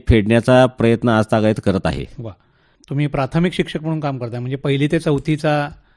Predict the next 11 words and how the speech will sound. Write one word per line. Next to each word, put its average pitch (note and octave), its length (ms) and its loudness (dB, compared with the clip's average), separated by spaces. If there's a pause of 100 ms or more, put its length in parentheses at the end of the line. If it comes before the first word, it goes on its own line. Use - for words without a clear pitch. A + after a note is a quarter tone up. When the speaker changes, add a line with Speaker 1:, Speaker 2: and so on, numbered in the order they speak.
Speaker 2:
साधारण C#3 400 -4
ते D#3 120 0
विद्यार्थी D3 400 -2
तुमच्याकडे C#3 600 -4
असतात. A2+ 220 -4
Speaker 1:
बरोबर G2 260 4
Speaker 2:
बरोबर? E2 120 2
Speaker 1:
आहे. - 580 -10
Speaker 2:
या E3 80 6
विद्यार्थ्यांना F#3+ 800 2 (460)
शिकवताना, B2+ 680 -2